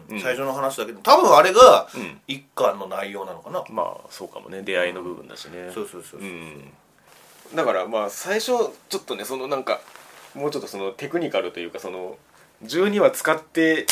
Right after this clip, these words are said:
Speaker 1: ちょうだいの話を」みたいな感じの期待の込め方もしてたんですけども。
Speaker 2: あー、
Speaker 1: うん。
Speaker 2: あ、確かにね。
Speaker 1: うん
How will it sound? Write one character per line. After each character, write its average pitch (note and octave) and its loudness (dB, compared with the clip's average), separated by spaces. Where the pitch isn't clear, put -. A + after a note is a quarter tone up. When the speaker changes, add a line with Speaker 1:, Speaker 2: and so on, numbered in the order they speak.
Speaker 1:
ち - -8
ょ A#2+ 4
う A#2+ 2
だ B2 8
い B2 6
の B2+ 0
話 B2 0
を」 G2+ 0
み F#2 -14
た F#2 2
い F2+ 0
な F#2 -2
感 A2+ -2
じ A#2 -10
の A2+ -8
期 - -18
待 A#2 2
の A#2 -6
込 A2 -10
め A2+ -6
方 A2 -2
も G#2+ -8
し G2+ -14
て C3 -8
た C3 -4
ん C#2+ -10
で C#2 -12
す - -20
け - -18
ど - -16
も。 F2+ -10
Speaker 2:
あ C3+ 12
ー、 - -8
Speaker 1:
う - -8
ん。 - -6
Speaker 2:
あ、 A2+ 4
確 F#4 2
か F#2+ 0
に E2 -16
ね。 G2+ -6
Speaker 1:
う - -18
ん E2+ -16